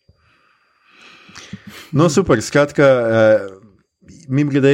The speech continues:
jaz sem bli-, mislim, da imam samo še sto delov do konca <laughs> sezone, tako da poletni special absolutno bo, eh, ne se bat.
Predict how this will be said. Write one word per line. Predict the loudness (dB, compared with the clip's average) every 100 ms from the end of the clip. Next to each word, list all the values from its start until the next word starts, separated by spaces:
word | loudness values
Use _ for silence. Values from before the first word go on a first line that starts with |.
| 4
jaz | 2 0
sem | -2 -4
bli-, | -2 0 0 -2
mislim, | -4 -6 -6 -4
da | -2
imam | -2 -4
samo | -4 -6
še | -4 -6
sto | -4 -2
delov | 0 0 0 0
do | -2 -2
konca | -2 -2 -4 -4 -4
<laughs> | -4
sezone, | -4 -2 -4
tako | -2 -2
da | -2
poletni | 0 0 0 0 -4
special | -2 -4 -2 2 2 0 -2
absolutno | -4 -4 -4 -4 -4 -6 -4
bo, | -2 -2 -4 _ _ _
eh, | -6 -4 -2 -4 -4
ne | -6 -6
se | -4 -4
bat. | 0 -2 -2 -16